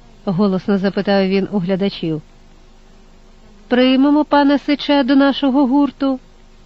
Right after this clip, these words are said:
«Так!» — вигукнули всі. «Дозволимо йому стати одним із нас?» «Так!» «Схоже на коронацію», — подумав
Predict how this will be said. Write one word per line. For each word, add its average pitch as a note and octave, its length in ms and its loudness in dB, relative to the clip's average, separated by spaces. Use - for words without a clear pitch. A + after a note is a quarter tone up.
«Так!» — C#4 680 2
вигукнули G#3 680 2
всі. G#3 360 -6
«Дозволимо A3+ 800 2
йому A3 300 4
стати A3 360 2
одним G#3+ 280 2
із A#3 160 2
нас?» G#3+ 260 0
«Так!» C4+ 640 2
«Схоже A3 640 0
на G3+ 180 0
коронацію», — E3 1080 -4
подумав F3 500 0